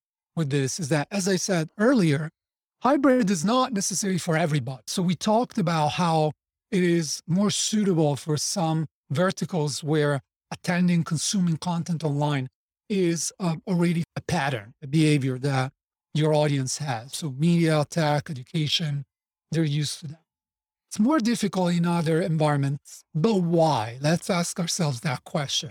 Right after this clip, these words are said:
I feel that sometimes the problem is, like, with the content specifically, and that's why a lot of events struggle with hybrid and they blame it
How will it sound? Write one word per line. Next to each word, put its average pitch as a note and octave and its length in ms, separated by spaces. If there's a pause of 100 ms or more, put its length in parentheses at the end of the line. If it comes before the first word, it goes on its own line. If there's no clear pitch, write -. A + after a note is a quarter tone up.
(120)
I F#3 100
feel A#3+ 680
that F3 380 (480)
sometimes G3+ 520
the D#3+ 80
problem F#3+ 420
is, C#3+ 180
like, D3 220
with D#3 360 (280)
the D#3+ 300 (220)
content E3 640 (680)
specifically, D3+ 1080
and C#3+ 160
that's G#3 340
why E3+ 280
a D#3+ 100
lot E3 300
of E3 80
events D#3 320
struggle E3+ 640
with C3+ 160
hybrid C3+ 480
and C#3 160
they C#3 80
blame F3+ 460
it C#3 240